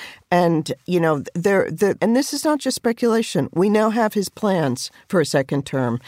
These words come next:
And there've been, there's been some terrific reporting in both the New York Times and the Washington Post and Susan's column about what, what it is that Trump might do in a second term.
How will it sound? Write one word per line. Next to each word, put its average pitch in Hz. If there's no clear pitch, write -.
And 170
there've 165
been, -
there's 165
been 170
some 175
terrific 170
reporting 175
in 151
both 143
the 156
New 143
York 135
Times 226
and 151
the 131
Washington 139
Post 254
and 135
Susan's 170
column 247
about 185
what, 240
what 226
it 233
is 185
that 165
Trump 196
might 156
do 151
in 147
a 143
second 131
term. 123